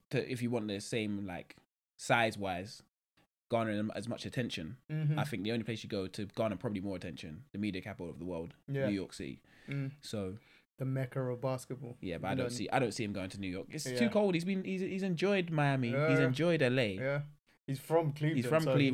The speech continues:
Speaker 2: he knows what it's like.
Speaker 1: Yeah, but I don't think you wanna go back to that once you've been living in shorts and enjoying yourself.
Speaker 2: <laughs> Yeah, nah, for real. For real. Soft life.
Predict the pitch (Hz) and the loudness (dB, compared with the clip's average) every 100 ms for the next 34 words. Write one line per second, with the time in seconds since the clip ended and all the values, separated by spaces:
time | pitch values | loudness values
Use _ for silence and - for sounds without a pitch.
0 | 143 156 143 135 127 127 135 117 117 123 | 6 6 4 0 -2 0 0 2 4 4
1 | 107 110 67 - 139 185 175 151 147 123 | 4 0 -2 -2 0 0 2 4 4 4
2 | 117 110 - 120 107 107 107 110 107 104 | 2 2 -2 -2 -2 -2 0 0 0 0
3 | 98 - 120 98 - 104 90 107 87 87 | -2 -2 -2 -2 -4 -6 -6 -4 -6 -6
4 | - 117 147 156 123 113 117 123 123 120 | -8 -6 2 4 4 0 -8 -2 0 0
5 | 117 - 143 147 - _ _ 120 123 123 | -2 -14 -14 -14 -16 _ _ -2 0 0
6 | - - - 127 135 120 - - | -4 -10 -6 -4 -2 -2 -4 -6